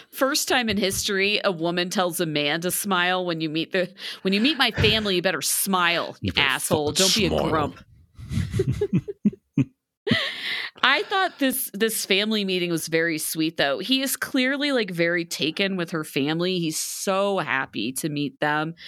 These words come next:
Speaker 1: The daughters are, like, kind of like, "Oh, wow, he's really here." And they're carrying this adorable dog.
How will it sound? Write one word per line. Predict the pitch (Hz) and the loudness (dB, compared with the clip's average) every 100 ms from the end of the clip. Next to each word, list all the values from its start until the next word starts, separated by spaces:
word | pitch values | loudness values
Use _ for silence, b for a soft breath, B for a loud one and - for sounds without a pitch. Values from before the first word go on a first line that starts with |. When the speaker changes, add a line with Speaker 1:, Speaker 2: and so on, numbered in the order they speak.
| B B B | B B B
Speaker 1:
The | 202 | -2
daughters | 196 180 165 196 233 233 | 2 2 2 2 0 0
are, | 247 | 0
like, | 202 180 - | 2 0 0
kind | 202 170 190 | -2 0 -2
of | 180 | 0
like, | 170 170 - | 0 0 -4
"Oh, | 160 175 262 294 | -6 0 2 2
wow, | 175 190 233 277 | 2 2 2 0
he's | 247 220 | 0 -4
really | 202 247 269 285 | -4 -4 -2 -2
here." | 349 330 302 294 277 | 0 0 2 2 2
And | - 220 | 0 -2
they're | 220 | -2
carrying | - 185 196 220 214 | 0 0 2 0 -2
this | 214 | -2
adorable | 262 202 180 175 202 196 180 | -4 -4 -2 0 0 -2 -4
dog. | 151 143 160 190 214 | -2 0 2 0 -2